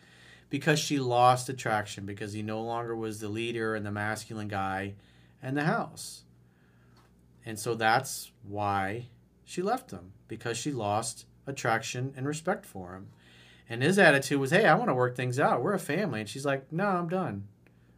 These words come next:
He's like, "Okay, that's what you want." So he says, "Hi, Coach. My name is Bob. I'm thirty-eight years old from across the pond.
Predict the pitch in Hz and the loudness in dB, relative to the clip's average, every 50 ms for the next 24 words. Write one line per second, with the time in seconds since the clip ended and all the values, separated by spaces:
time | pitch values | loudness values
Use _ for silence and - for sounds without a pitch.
0 | _ - 123 120 131 127 127 127 127 135 151 156 - 262 269 247 233 240 233 233 | _ -10 -4 0 4 4 4 4 4 2 2 4 4 4 6 6 4 4 2 -2
1 | - _ _ _ _ _ _ _ - - _ _ _ _ _ _ _ _ _ _ | -8 _ _ _ _ _ _ _ -20 -20 _ _ _ _ _ _ _ _ _ _
2 | _ _ _ - 107 107 123 139 156 170 165 165 196 214 208 - 247 247 247 240 | _ _ _ -14 -4 4 8 10 10 10 8 6 4 4 4 4 2 4 6 8
3 | 277 320 330 294 240 226 240 233 - - _ _ _ - - - - _ _ - | 10 10 10 10 8 6 4 0 -4 -10 _ _ _ -20 -20 -20 -20 _ _ -20
4 | _ _ _ _ - - - - - - - _ _ _ - - - - - - | _ _ _ _ -20 -20 -20 -20 -20 -20 -20 _ _ _ -20 -20 -20 -20 -20 -20
5 | - _ _ _ _ - - - - - - - _ - - 175 180 165 - 202 | -20 _ _ _ _ -20 -20 -20 -20 -20 -20 -18 _ 2 6 6 8 8 8 6
6 | 185 - 214 208 202 - 208 202 214 240 240 - - 165 160 156 151 156 151 143 | 8 10 8 8 8 8 8 8 10 8 8 4 2 4 6 6 6 6 4 2
7 | 131 123 143 139 143 160 190 214 196 151 131 127 123 123 - 139 139 135 135 131 | 4 4 6 8 10 10 10 8 8 4 2 2 -2 -2 0 2 2 4 4 4
8 | 131 131 131 135 131 - 127 123 127 123 123 120 131 127 135 151 180 185 - - | 4 4 4 4 2 0 0 0 0 2 2 2 4 4 4 4 4 2 0 -2
9 | 135 120 120 120 120 123 - - - 127 123 123 123 127 127 123 - - - - | -2 -2 -2 -4 -8 -10 -6 0 4 6 6 6 6 4 2 0 -4 -6 -6 -6
10 | 127 127 127 - 127 117 117 120 131 160 214 240 - | -8 -8 -4 -4 -2 0 0 2 2 0 0 -2 -6